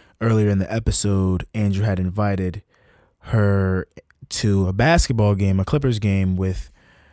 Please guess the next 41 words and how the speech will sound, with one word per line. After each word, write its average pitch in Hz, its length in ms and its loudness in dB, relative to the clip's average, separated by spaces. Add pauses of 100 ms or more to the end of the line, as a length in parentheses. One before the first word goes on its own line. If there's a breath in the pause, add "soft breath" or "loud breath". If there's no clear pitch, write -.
(180 soft breath)
um, 95 680 -4 (240)
Andrew 101 560 -2
and 98 180 -2
his 95 140 -4
brother, 120 360 2
and 98 320 -2
she - 80 -6
passed 123 340 0
on 87 120 -6
it. 82 140 -10
She - 140 -8
was 101 100 -6
like, 101 100 -4
"You 135 80 -4
know 170 120 -2
what? 170 120 -2
Just 147 160 -6
go. 117 220 0
Just, 101 200 -10
you 120 160 -4
just 123 200 -8
go 117 100 0
with 113 140 -2
your 107 60 -6
brother 101 380 0 (360 loud breath)
and, 98 180 0
like, 90 140 -2
have 98 160 -2
it 92 80 -2
be 95 100 0
a 92 60 0
guys' 92 240 0
night 90 120 0
out." 80 220 -4 (580 loud breath)
So 98 720 0
when 98 260 0
they, 101 500 0 (640)
when 104 160 0
Issa 147 260 0
and 113 100 -2
An-, 117 360 0